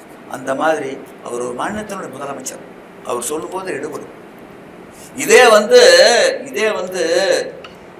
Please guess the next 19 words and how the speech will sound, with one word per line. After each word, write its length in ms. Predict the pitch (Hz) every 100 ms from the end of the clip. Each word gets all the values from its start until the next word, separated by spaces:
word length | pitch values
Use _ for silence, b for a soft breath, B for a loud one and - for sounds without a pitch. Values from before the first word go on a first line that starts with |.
| -
சட்டப்பேரவையில் 680 | 156 220 214 208 190 185 180
ஈஸ்வரன் 440 | 214 214 202 190
பேசினார்ல, 760 | 185 175 170 165 202 202 - - - - - -
நான் 360 | 123 160 190 185
இங்க 60 |
பேசுறதுக்கு, 1000 | 175 160 190 190 165 147 147 147 - -
நான் 180 | 147 160
ஒரு 120 | 170
சட்டப்பேரவை 680 | - 147 202 196 190 185 185
உறுப்பினராக 680 | 147 170 170 175 165 165 160
இருந்து 520 | 135 131 131 127 127 B B -
ஈஸ்வரன் 400 | 156 190 190 185
இடத்துல 360 | - 139 147 147
இருந்து 420 | 139 131 127 123 - -
நான் 180 | 131 139
இதை 160 | 135 127
கேட்டிருந்தேன்னா 600 | 151 160 139 139 185 185
தீர்வு 280 | 151 151 143
கிடைக்கும், 340 | 127 - -